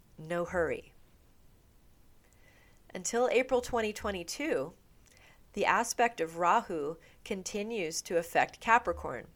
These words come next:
perhaps pushing traditional Saturn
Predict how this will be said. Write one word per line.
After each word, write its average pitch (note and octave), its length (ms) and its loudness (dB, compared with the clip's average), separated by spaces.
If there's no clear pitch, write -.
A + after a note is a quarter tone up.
perhaps G#3 680 2
pushing G3 500 -4
traditional G3+ 540 -2
Saturn F3 640 0